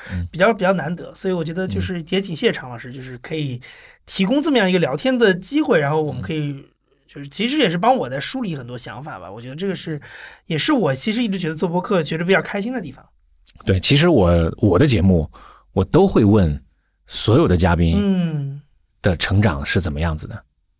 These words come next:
Speaker 1: 因为我觉得可能你的小时候的成长环境
Speaker 2: 是。
Speaker 1: 跟你现在影响是很大的，
Speaker 2: 是。
Speaker 1: 关联度是很大的。
Speaker 2: 但是它是一个非常深入的交流过程。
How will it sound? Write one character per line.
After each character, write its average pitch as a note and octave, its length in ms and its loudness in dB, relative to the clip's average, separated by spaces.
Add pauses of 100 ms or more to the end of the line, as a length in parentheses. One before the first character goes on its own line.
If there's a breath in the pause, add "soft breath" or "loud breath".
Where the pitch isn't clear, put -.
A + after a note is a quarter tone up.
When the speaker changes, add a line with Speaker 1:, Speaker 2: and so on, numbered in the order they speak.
(220)
Speaker 1:
因 D3+ 80 4
为 F#3 60 6
我 B2+ 100 4
觉 F2+ 100 4
得 B2 160 6
可 - 100 -2
能 F#2 400 4
你 F#2 120 2
的 F2 100 2
小 F2 220 0
时 F#2+ 80 2
候 F3+ 40 6
的 F#3 60 4
成 - 160 2
长 F2+ 120 4
环 - 180 0
境 F2+ 260 4
Speaker 2:
是。 D#2 60 -2 (400 loud breath)
Speaker 1:
跟 A2+ 100 4
你 G#2+ 80 6
现 G2+ 240 4
在 F2+ 280 4 (240)
影 F#2 160 2
响 G2+ 160 2
是 - 120 -4
很 - 160 -6
大 E2+ 140 -4
的， - 80 -8
Speaker 2:
是。 - 20 -12
Speaker 1:
关 C#3 140 4
联 G#2+ 120 4
度 G2 100 4
是 F2 120 -2
很 D#2+ 100 -4
大 E2 120 -6
的。 - 120 -10
Speaker 2:
但 F4+ 100 2
是 D#4+ 60 2
它 E4+ 80 4
是 E4 160 0
一 - 40 2
个 B3+ 80 4
非 E4 200 -4
常 A3 160 2
深 C#4+ 220 0
入 D4+ 180 0
的 D#3+ 100 -2
交 C#3+ 200 -2
流 B2+ 100 -6
过 C3 180 -10
程。 C3 160 -16